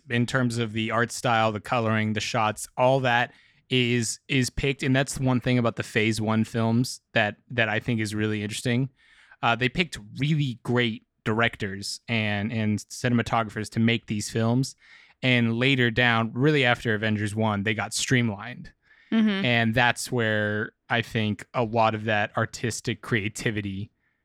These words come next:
Speaker 1: kind of went out the window. Like, the direct, what does a director of photography or color artist do on the Marvel movie? It's all the same people just doing them again and again. Like,
Speaker 2: Right, exactly.
Speaker 1: Black Panther looks just like Civil War,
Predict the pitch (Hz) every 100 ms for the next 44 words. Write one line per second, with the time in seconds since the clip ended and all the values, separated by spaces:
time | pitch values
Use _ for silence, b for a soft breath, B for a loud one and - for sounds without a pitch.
0 | _ _ - 117 107 113 104 101 101 104
1 | 101 120 - 156 - _ _ _ _ _
2 | _ 123 113 - 127 135 123 131 131 120
3 | 120 117 - 113 110 113 110 104 110 98
4 | 110 107 98 127 113 107 101 98 - 120
5 | 107 98 117 - 123 107 101 104 110 110
6 | 107 104 107 104 101 131 - - 110 -
7 | 127 113 104 98 123 113 107 104 107 104
8 | 101 107 101 127 - _ _ _ _ _
9 | - 113 214 196 170 165 180 175 151 151
10 | 143 147 139 - 139 123 117 107 107 -
11 | 123 113 - 123 127 - 120 104 - 120
12 | 104 101 107 107 104 170